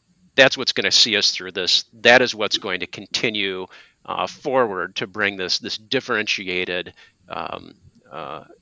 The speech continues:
product to the market. And I think everybody's going to benefit from that. I mean, we're a legitimate, uh, choice, in my estimation, to the very biggest of the big or the, uh,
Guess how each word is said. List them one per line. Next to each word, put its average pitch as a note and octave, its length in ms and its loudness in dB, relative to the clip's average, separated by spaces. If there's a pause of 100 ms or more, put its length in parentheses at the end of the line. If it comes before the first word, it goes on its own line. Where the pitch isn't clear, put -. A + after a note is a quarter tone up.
(180)
product - 540 0
to C#3 100 -2
the G2+ 100 -2
market. E2 360 -8
And - 60 0
I - 40 2
think A#3 160 2
everybody's B2+ 460 6
going F#2 180 -4
to F#2 60 -4
benefit - 380 -6
from - 140 -14
that. C#2 220 -4
I - 20 -6
mean, G2+ 160 -6
we're C3 120 -2
a C#3+ 60 0
legitimate, B2+ 720 4 (460)
uh, F#2 220 -2
choice, G#2+ 460 2
in F#2+ 80 -6
my G2 200 2
estimation, F#2 640 0
to G#2+ 120 -6
the F#2 100 -6
very G2+ 240 -2
biggest G#2 400 0
of G2 80 -2
the F2+ 80 -10
big F2+ 440 -2
or F2 340 -6
the, F2+ 320 -4
uh, E2 200 -4